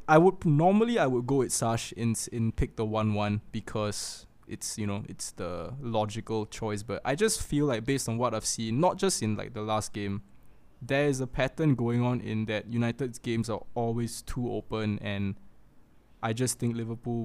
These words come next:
would be more than capable of exploiting that. And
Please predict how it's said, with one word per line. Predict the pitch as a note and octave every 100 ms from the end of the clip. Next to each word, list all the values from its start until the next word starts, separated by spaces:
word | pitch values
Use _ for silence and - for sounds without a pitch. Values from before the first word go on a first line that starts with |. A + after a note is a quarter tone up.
| A2
would | G#2+
be | A2 G#2+ G#2 G#2 G2 - - - - - - - - - - - - - -
more | B2+ A#2+ A#2+ B2+ C3 C3+ C3+
than | B2+ A#2
capable | - - A#2 A#2 A2
of |
exploiting | A2 - - A2 G#2 G#2+ G#2
that. | G#2 G2 A2+
And | G#2+ G2+